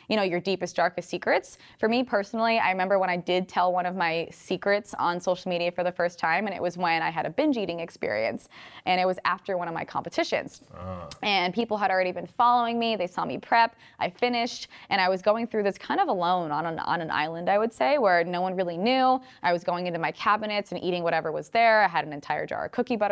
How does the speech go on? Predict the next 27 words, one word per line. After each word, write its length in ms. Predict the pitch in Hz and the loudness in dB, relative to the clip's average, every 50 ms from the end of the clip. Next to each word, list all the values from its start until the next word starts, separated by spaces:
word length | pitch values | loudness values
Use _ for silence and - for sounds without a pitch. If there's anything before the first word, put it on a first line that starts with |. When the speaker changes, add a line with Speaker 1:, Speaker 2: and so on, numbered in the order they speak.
| 196 190 | 2 2
Speaker 1:
one 160 | 185 190 185 | 2 -2 -4
time, 320 | 180 - 190 175 175 170 | -2 -2 -2 -2 -2 -2
like, 160 | 165 165 - - | -4 -6 -4 -4
all 160 | - 320 269 | -2 -2 0
these 180 | 220 208 190 | 0 -2 -2
things. 460 | - - 196 175 160 160 110 185 - - - - - - - - | -2 -2 -2 -2 -2 -4 -8 -10 -12 -14 -18 -20 -18 -18 -4 -2
And 100 | - 214 | 0 2
I 100 | 226 381 | 2 2
thought 200 | 415 - 277 254 | 0 2 4 4
I 40 | 233 | 4
was 100 | 214 196 | 4 2
the 100 | - - - - | 0 -4 -2 -2
only 320 | 175 185 180 175 180 190 | 0 0 0 -2 -2 -4
person 360 | 185 - - 180 170 - - | -4 0 0 0 0 -2 -6
that 120 | 170 151 - _ | -8 -8 -4 _
ever 240 | 160 151 - 139 135 | -2 0 0 -2 -4
experienced 680 | 160 - - - 180 196 196 180 147 90 82 - - - | -4 -8 -4 0 0 0 0 0 -4 -6 -10 -12 -10 -6
that. 280 | - 64 67 64 - - - - - - - | -2 -2 -2 -2 -4 -8 -16 -18 -18 -14 -4
And 140 | - 202 202 | -2 0 2
then 100 | 202 196 | 2 2
I 80 | 190 185 | 2 2
remember 340 | 190 208 214 247 302 294 285 | 2 2 0 2 4 4 4
I 160 | 269 - - | 4 4 2
was 140 | 220 214 202 | 0 -2 -6
like, 120 | 202 202 | -8 -8
"I'm 140 | 214 226 269 | -6 -4 -4
gonna 220 | 302 320 311 277 | -2 -2 -4 -4